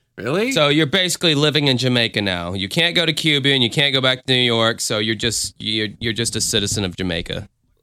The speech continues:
Speaker 1: Like, what kind of business is that? It's like, yeah, uh, mm,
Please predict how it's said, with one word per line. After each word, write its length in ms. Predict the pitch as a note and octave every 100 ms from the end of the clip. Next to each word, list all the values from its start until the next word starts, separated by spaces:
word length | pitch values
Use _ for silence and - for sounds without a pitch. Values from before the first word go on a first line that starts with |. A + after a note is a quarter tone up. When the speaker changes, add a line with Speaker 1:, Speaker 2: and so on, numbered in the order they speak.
| _ _ -
Speaker 1:
Like, 200 | E3+ -
what 260 | D#3 F#3+
kind 220 | G3+ G#3
of 100 | G#3
business 480 | D#3+ F3+ E3+ E3 -
is 160 | D#3+ D3
that? 340 | B2 G#2+ G#2
It's 160 | A#2+ A#2
like, 200 | C3 C3
yeah, 340 | F3+ E3+ D3+
uh, 420 | C#3+ C#3+ C#3 C3 -
mm, 200 | D#3+